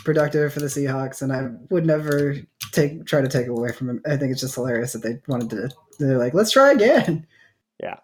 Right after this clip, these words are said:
Speaker 1: "Hey, remember when things went really well when you were the head coach? Uh, no, do it again." <laughs> Uh, but, you know, it's, it's, uh, it's exciting, and that's the point,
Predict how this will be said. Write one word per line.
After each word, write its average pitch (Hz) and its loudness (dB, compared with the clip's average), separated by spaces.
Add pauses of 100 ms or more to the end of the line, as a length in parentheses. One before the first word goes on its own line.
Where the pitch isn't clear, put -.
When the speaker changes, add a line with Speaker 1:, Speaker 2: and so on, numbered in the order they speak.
(240)
Speaker 1:
"Hey, 262 2
remember 262 8
when 226 8
things 226 6
went 214 6
really 196 8
well 190 8
when 196 4
you 196 4
were 196 4
the 180 2
head 185 0
coach? 214 -2 (640)
Uh, 185 -12 (520)
no, 190 -2
do 180 4
it 226 6
again." 190 2 (1500)
<laughs> 104 -10 (1300)
Uh, 165 -2 (760)
but, 214 4
you 269 2
know, 214 0 (120)
it's, - -20 (120)
it's, 196 -8
uh, 180 4
it's 208 -2
exciting, 156 2
and 170 2
that's 180 2
the 156 2
point, 123 -4